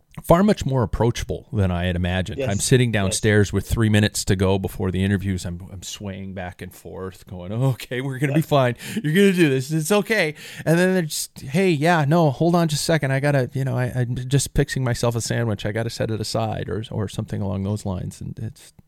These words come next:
Speaker 2: Yeah.
Speaker 1: Yeah.
Speaker 2: I, I'm exactly the same, yes. Uh, and the, uh, within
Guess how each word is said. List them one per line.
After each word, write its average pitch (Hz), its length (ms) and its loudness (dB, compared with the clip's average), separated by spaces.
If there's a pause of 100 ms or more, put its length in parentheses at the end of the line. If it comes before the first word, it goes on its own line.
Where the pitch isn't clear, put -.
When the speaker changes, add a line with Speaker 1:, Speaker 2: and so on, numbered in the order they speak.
Speaker 2:
Yeah. 175 200 -4 (1000)
Speaker 1:
Yeah. 104 160 0 (160)
Speaker 2:
I, - 160 -8
I'm 151 140 -2
exactly 170 400 -4
the 165 80 -8
same, 117 340 -8
yes. 120 380 -12
Uh, 127 420 -8
and 135 160 -8
the, 127 520 -8
uh, - 20 -10 (280)
within 143 540 -2